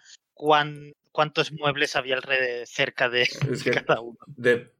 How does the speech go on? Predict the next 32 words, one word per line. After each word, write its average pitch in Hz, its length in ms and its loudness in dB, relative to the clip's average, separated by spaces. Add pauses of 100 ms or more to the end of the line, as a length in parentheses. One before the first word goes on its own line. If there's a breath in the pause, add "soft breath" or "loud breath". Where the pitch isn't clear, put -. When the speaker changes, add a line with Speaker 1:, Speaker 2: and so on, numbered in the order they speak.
Speaker 2:
¿qué 135 160 8
hechizo 139 400 4
quieres 127 280 6
tirar? 120 420 2
Es 101 500 -2
Speaker 1:
Es, 156 140 -2
a-, - 40 0 (240)
a-, 160 120 2
había 165 140 4
pensado 175 320 4
en 175 60 6
el 160 60 -4
de 143 100 -6
Shatter, 135 440 -2
que 131 100 -14
son 151 300 -2
diez, 143 640 2 (380)
es 156 240 -4
una, 151 240 4
una 156 180 -4
esfera 147 320 0
de 135 100 2
diez 127 220 -10
pies. 110 360 -10 (340)
Speaker 2:
Ah, 107 520 4
siendo 120 280 0
una, 131 280 2
de 113 140 4
diez 135 160 6
pies 147 220 4
de 131 80 8
radio. 95 460 2